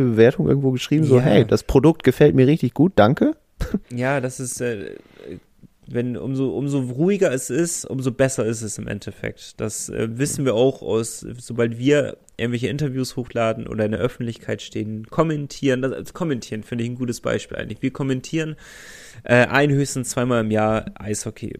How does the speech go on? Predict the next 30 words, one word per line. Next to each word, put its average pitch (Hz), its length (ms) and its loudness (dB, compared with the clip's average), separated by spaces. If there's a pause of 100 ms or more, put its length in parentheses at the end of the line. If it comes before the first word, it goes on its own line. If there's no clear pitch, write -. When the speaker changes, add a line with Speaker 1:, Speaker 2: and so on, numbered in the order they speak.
(120)
Speaker 2:
Und 98 160 -2
ich 113 160 -6
weiß, 123 360 4
und 120 120 -4
manchmal 123 280 -4
scroll 131 260 0
ich 135 100 2
so 139 80 -6
ein 123 60 -6
bisschen 131 220 -6
durch - 60 -12
die 117 60 -10
Social-Media-Kanäle, 127 800 -2
um 117 100 -2
da 117 80 -2
irgendwas 117 400 -4
mitzubekommen, 120 800 -4
ob - 300 -8 (180)
irgendwie 117 380 0
gestänkert 113 480 -2
<laughs> - 0 -
gegen 120 240 -2
uns 120 260 -4
wird 127 260 0
oder 110 280 0
ob - 120 -6
alles 110 220 -2
okay 120 300 0
Speaker 1:
<laughs> - 80 -4
Speaker 2:
ist. - 160 -10